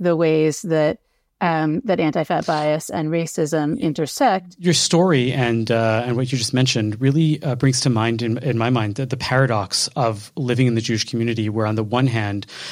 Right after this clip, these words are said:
Speaker 2: um, there is this, like, S S mein Kind, right? Eat, eat, because, you know, we're,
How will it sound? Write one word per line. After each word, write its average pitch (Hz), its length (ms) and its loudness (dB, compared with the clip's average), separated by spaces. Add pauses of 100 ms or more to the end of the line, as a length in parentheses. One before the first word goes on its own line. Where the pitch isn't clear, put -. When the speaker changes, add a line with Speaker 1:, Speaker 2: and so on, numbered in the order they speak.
(140)
Speaker 2:
um, 113 380 0 (300)
there 110 340 0
is 123 400 0
this, 110 260 -4
like, 107 260 -4
S 139 220 -2
S 131 240 -2
mein 117 220 -2
Kind, 113 340 -2
right? 120 240 -2
Eat, 175 400 0
eat, 160 320 2
because, 123 340 -4
you 120 60 0
know, 117 100 0
we're, 113 140 -2